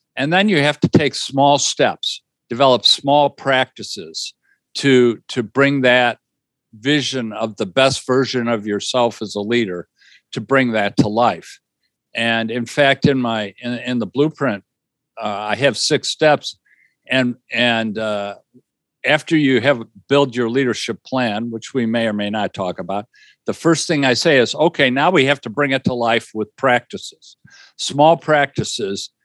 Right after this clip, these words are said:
that begin to signal the kind of leader you wanna be." In my case, I, I, I, I, at the heart of my leadership philosophy is this notion of honoring people, inspiring trust, and clarifying a higher purpose to my work.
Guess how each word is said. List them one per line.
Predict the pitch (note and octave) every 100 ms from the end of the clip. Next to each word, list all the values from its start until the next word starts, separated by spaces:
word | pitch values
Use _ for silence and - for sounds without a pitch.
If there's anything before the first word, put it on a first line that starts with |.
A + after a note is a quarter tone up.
| _ _
that | E3+ C#3+
begin | F3 G#3+ G#3+
to | F#3+
signal | - G3+ G3+ D3+
the | B2+
kind | - D3 D3+
of | C#3+ C3+
leader | C#3+ C#3+
you | C3 C3+
wanna | C3 B2+ B2+
be." | A#2+ D3 A#2+ - _ _ _
In | A#2+ B2+
my | C3 D#3 E3+ -
case, | B2+ A#2 C#3 -
I, | - A2+ A#2+ A#2 -
I, | A#2 A#2 G#2 A2+
I, | A#2+ B2+ A#2 - _
I, | B2 A#2+ A2+ _ _ A#2+
at | A2+
the | G2
heart | D3+ C#3+
of | G#2
my | A#2+ D3
leadership | C#3 B2+ G#2 - G#2+ -
philosophy | G2 F#2+ G2 - C3
is | A#2+ G#2
this | B2+ G#2+ -
notion | B2 A#2 A#2
of | G2 F#2+ _ - - _ -
honoring | B2+ C#3+ E3 D#3
people, | - A#2+ - C3 C#3 _ _ _ _
inspiring | A2 G#2+ - B2+ C3+ D3 C#3
trust, | - A#2+ G#2 G#2+ - _ _ _ _ _ _ _
and | B2+ B2+ B2+ A#2 - _ _ _
clarifying | - D#3 D3+ C3+ D3+ C#3+ C3
a | G#2+
higher | D3 C3
purpose | - D#3 D3+ G#2+ -
to | -
my | A2 G#2+
work. | G#2+ C3 D#2+